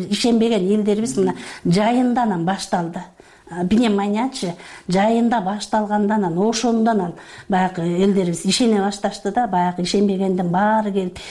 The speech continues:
ийне алышты, м, баары тең аппаратка жатышты, анан ишене башташты да. Анан ошондо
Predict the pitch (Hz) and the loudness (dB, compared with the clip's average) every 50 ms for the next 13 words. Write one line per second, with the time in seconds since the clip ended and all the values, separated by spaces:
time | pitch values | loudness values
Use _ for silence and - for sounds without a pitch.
0 | - - - 196 190 202 202 202 196 196 190 196 208 202 - - - 220 196 185 | -12 -2 0 2 4 4 4 2 2 0 -2 -2 -4 -6 -6 -6 -2 0 0 0
1 | 185 190 - - - - - - 190 185 180 180 175 175 185 196 214 214 208 208 | 0 -4 -6 -12 -16 -10 -2 0 2 4 4 4 2 2 2 0 0 0 -2 -4
2 | - 196 185 190 208 202 220 214 214 208 - - 190 185 185 202 214 208 214 208 | -6 -4 -4 -4 -2 -2 0 -2 -2 -2 -2 -4 -4 -2 0 0 0 0 0 -2
3 | - - - - 214 202 196 196 196 190 185 185 180 180 175 185 190 - 233 208 | -4 -4 -4 0 2 2 4 2 2 2 2 2 4 4 2 2 2 2 2 2
4 | 202 190 196 196 196 - - 208 214 - - 208 202 214 285 320 330 - - - | 2 2 2 0 0 -2 -4 -4 -4 -4 -6 -6 -4 -2 -2 -4 -4 -8 -16 -20
5 | - - - 196 202 202 196 190 202 220 214 - 208 208 202 208 202 196 | -14 -6 -2 0 2 2 2 2 2 0 0 2 2 2 2 2 0 0